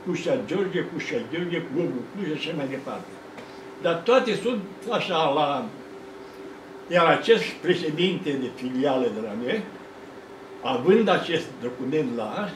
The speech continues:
a făcut la C N S A să-ți vie de acolo neapărat că a fost tunător, să vă dea afară din comitet, la martor aici pe, și pe Mirel Stănescu. Și culmea este că îi vine lui domnul Andreescu de acolo,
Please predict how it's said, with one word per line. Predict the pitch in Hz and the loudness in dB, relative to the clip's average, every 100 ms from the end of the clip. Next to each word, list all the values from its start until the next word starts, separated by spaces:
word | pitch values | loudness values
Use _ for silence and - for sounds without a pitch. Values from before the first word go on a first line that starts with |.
| - | -4
a | |
făcut | 139 165 208 | 0 0 2
la | 170 | 2
C | - | 0
N | 165 135 127 | -2 -2 -2
S | |
A | 190 | -2
să-ți | 180 185 139 135 | -2 -2 -2 2
vie | 202 156 | 4 4
de | 151 | 4
acolo | 131 170 165 143 | 2 0 0 0
neapărat | 156 143 135 127 113 | -2 0 0 0 0
că | |
a | 117 - | -4 -4
fost | 143 | -6
tunător, | - 127 117 - 180 | -6 -4 -4 -2 -2
să | 165 | 0
vă | 160 | 2
dea | 165 151 | 4 4
afară | 160 156 156 - - - | 2 0 -2 -6 -14 -4
din | 151 160 165 | -2 2 4
comitet, | 156 165 170 151 - - - - - - - - - | 6 4 4 2 0 -12 -14 -14 -14 -14 -14 -12 -4
la | 135 | -2
martor | 143 151 - 123 | 2 2 2 -2
aici | 120 117 - | -2 -4 -8
pe, | 117 107 98 - - - - - | -6 -6 -8 -12 -16 -16 -16 -14
și | - | -8
pe | 131 123 | -6 -4
Mirel | 123 127 - | -2 -2 -2
Stănescu. | 120 113 95 - - - - - - - - - - | -4 -4 -6 -10 -14 -14 -14 -14 -14 -14 -14 -16 -10
Și | - 185 - | -8 -6 -2
culmea | 233 247 233 196 165 135 | 8 10 10 10 8 6
este | 127 - 175 240 - - - - - - - - | 0 0 -2 -2 -6 -14 -16 -16 -16 -16 -10 2
că | |
îi | 175 151 185 | 4 6 4
vine | 240 208 | 6 6
lui | 175 160 - | 4 2 2
domnul | 175 151 135 110 131 | 2 2 0 0 0
Andreescu | 131 117 120 110 - - 233 180 | -2 -2 -2 -4 -8 -8 -6 0
de | 277 | -2
acolo, | - 202 | 0 0